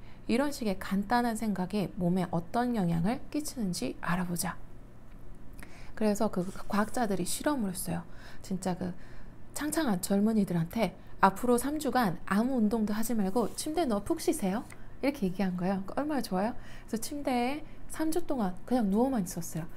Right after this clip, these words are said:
근데 어마어마한 결과가 나타났습니다.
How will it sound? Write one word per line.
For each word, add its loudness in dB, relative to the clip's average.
근데 2
어마어마한 4
결과가 0
나타났습니다. 0